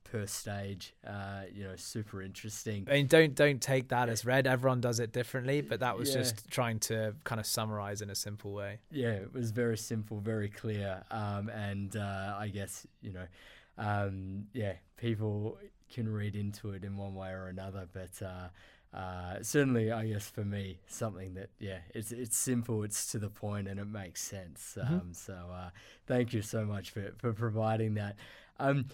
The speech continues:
Speaker 1: earlier on, you mentioned that, you know, you might dive a little bit more into tips around,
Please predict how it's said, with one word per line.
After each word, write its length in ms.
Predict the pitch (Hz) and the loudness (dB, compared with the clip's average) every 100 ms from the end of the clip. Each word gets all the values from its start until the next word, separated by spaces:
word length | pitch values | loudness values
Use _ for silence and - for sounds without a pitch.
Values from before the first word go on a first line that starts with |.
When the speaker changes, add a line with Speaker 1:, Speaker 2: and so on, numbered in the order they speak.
| - - - | -12 -6 4
Speaker 1:
earlier 400 | 156 180 170 151 | 4 6 6 8
on, 160 | 143 | 6
you 100 | 139 | 4
mentioned 600 | 131 135 - - 135 113 | 2 0 -2 0 2 4
that, 240 | 113 120 - | 2 -2 -4
you 100 | 131 | -2
know, 80 | 113 | 0
you 240 | 101 104 110 | 2 2 2
might 320 | 117 127 123 | 0 -2 -6
dive 320 | 123 113 110 | -4 -2 -2
a 40 | |
little 280 | 110 117 127 | 0 2 2
bit 180 | 113 113 | 0 -2
more 520 | 113 117 113 110 107 - _ | 0 2 2 2 -2 -8 _
into 580 | 123 117 113 - 107 101 - | 0 2 0 -2 -2 -2 -4
tips 440 | - 123 120 - | -4 -4 -4 -4
around, 640 | 113 107 104 101 101 - | -2 0 0 -2 -4 -6